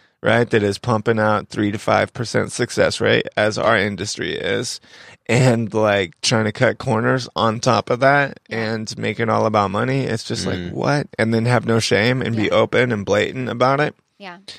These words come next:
Speaker 1: And then be like, "Well, why sh-, can it be that way?" It's just
Speaker 2: Yeah.
Speaker 1: ugh,
Speaker 2: <laughs>
Speaker 1: sickening.
Speaker 3: Yeah, it is. It's, it's unfortunate, but, um,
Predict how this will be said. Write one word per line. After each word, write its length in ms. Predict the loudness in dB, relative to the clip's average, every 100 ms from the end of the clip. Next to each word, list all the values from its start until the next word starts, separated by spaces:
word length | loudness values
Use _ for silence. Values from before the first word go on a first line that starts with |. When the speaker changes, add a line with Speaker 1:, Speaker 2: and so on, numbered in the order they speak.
| -14
Speaker 1:
And 160 | -4 -2
then 120 | 0
be 100 | 2
like, 200 | 2 2
"Well, 180 | 0 0
why 220 | 2 2
sh-, 160 | 0 -6 -6
can 240 | -2 0
it 160 | 0 -2
be 120 | -2
that 220 | 2 2 2
way?" 280 | 0 -2 -6 -10
It's 160 | -4 0
just 420 | 0 -2 -4 -12 _ _ _ _ -10
Speaker 2:
Yeah. 220 | -8 -8 _ _ _ -20 -18 0
Speaker 1:
ugh, 540 | 4 4 4 2 0 -2 -4 -6 -8 -8 -10 _
Speaker 2:
<laughs> 340 | -20 -20 _
Speaker 1:
sickening. 680 | -12 -2 -2 0 -4 -6 -10 _ _ _ _
Speaker 3:
Yeah, 360 | -8 -2 -2 -2
it 60 | -2
is. 320 | -4 -6 -6
It's, 360 | -8 -8 -10 -12
it's 200 | -10 -6
unfortunate, 760 | -4 -4 -2 -2 -2 -4 -6 -4
but, 320 | -4 -2 -2 -4
um, 380 | -4 -4 -8